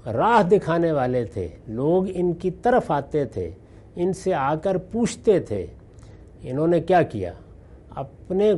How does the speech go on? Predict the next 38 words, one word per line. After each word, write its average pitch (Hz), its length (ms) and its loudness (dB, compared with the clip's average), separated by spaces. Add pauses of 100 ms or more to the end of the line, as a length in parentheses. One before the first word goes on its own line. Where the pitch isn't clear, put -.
گناہوں 180 460 4
کا 175 160 0
بوجھ 165 460 0
تو 175 160 2
اٹھا 123 240 0
کے 170 160 -2
لے 160 140 2
ہی 208 200 4
آئے 120 220 0
ہیں، 82 120 -10 (1120)
یعنی 127 360 -2 (300)
ہٹ 107 80 -4
درمی، 165 600 4 (580)
ضد، 151 360 0 (400)
انانیت، 156 600 2 (300)
استکبار، 135 840 0 (1000)
حق 147 280 -2
کو 170 120 2
سامنے 147 520 0
دیکھ 147 360 2 (100)
کر 208 140 0
اس 131 120 -2
سے 139 220 -4 (120)
گریز 147 360 2
اور 127 100 0
فرار، 127 480 0 (200)
یہ 156 180 -2
سب 156 380 -2
گناہ 170 280 2
تو 180 140 0
انہوں 175 200 2
نے 170 80 2
اپنے 160 280 -2
کندھوں 196 360 0
پر 175 180 0
اٹھا 147 240 6
رکھے 180 360 4
ہیں۔ 92 140 -2